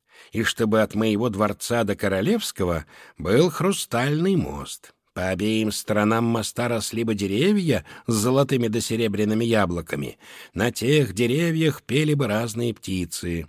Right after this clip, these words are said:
Да ещё выстроите пятиглавый собор, было бы где венец принять, было бы где свадьбу справлять. Отвечали двенадцать молодцев:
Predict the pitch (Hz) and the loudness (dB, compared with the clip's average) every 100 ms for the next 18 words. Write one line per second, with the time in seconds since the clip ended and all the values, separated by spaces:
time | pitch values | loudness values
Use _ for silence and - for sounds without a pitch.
0 | - - - 87 113 113 117 110 - - | -14 -20 -14 -2 0 2 0 -2 -4 2
1 | 254 214 - _ _ _ _ _ _ - | 4 4 0 _ _ _ _ _ _ -20
2 | 71 196 180 - 156 170 147 165 151 151 | -2 0 0 -4 0 0 2 0 2 0
3 | 147 139 92 117 127 113 104 - 98 117 | 2 0 0 0 0 0 -4 -4 2 6
4 | 107 80 - - - - 131 131 117 110 | 6 4 -10 -20 -14 2 6 6 6 2
5 | 90 82 117 90 104 175 254 - - 95 | 0 -2 0 0 2 4 4 2 -6 -2
6 | 85 82 76 - _ - - 196 240 202 | 0 0 -2 -6 _ -20 -2 2 4 6
7 | 202 190 175 92 156 - - - 123 95 | 6 6 2 0 -2 -2 -6 2 2 2
8 | 71 82 - - 85 80 69 - - - | -2 -8 -8 -8 -6 -6 -6 -8 -12 -20
9 | _ _ _ _ _ _ _ _ _ - | _ _ _ _ _ _ _ _ _ -6
10 | 110 113 131 123 117 113 98 104 104 101 | -4 -2 -2 0 0 0 0 0 0 -2
11 | - 95 95 95 87 - 95 82 | -8 -8 -2 -2 -2 -6 -8 -8